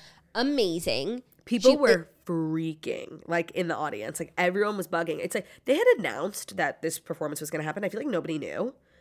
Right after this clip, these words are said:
Speaker 2: because it was dark, and then the song started playing, and then the lights came up on Tracy Chapman, and people, like, gasped.
Speaker 1: Yeah. No, it was, it was so good. It was clearly such a full circle moment for Luke and for her to be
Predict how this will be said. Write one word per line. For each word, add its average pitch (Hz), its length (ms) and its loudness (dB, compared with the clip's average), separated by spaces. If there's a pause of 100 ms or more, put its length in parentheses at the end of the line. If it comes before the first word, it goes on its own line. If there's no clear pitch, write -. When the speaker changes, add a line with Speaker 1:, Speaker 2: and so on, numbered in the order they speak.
(340)
Speaker 2:
because 233 320 0
it 196 220 0
was 202 160 -2
dark, 180 360 0
and 180 140 -2
then 170 60 0
the 170 80 0
song 156 240 -4
started 180 200 -2
playing, 202 280 -4
and 175 100 -2
then 165 80 -2
the 165 80 -2
lights 151 240 -6
came 156 160 -6
up 156 100 -6
on 147 100 -4
Tracy 151 240 -6
Chapman, - 280 -4
and - 80 -8
people, 175 220 -4
like, 156 240 -4 (320)
gasped. - 640 -6 (520)
Speaker 1:
Yeah. 190 400 -2 (460)
No, 262 200 -2
it 262 140 2
was, 285 300 -2
it 269 100 0
was 262 180 -2
so 254 720 2
good. 226 220 2
It 214 160 2
was 214 160 -4
clearly 262 340 0
such 247 220 -6
a 240 60 -4
full 214 280 -4
circle 185 680 -2 (320)
moment 202 540 0
for 208 220 -2
Luke 196 360 -2 (100)
and 196 220 0
for 196 160 0
her 190 280 0
to 190 120 -6
be 185 200 -6